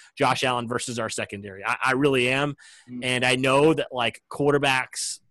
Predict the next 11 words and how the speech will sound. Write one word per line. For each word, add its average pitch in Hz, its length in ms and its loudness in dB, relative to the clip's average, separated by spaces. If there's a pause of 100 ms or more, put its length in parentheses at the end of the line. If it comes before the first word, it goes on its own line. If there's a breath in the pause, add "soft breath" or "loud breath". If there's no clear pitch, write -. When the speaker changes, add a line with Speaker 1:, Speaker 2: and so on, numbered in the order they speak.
(140)
Speaker 1:
win 143 320 0
you 135 140 -2
Super 135 280 0
Bowls, - 360 -16
like, 123 160 -4
they 131 140 0
do. 123 420 -2
And, 120 400 0 (480 soft breath)
uh, 110 320 0 (460)
you 127 100 -2
know, 110 260 -6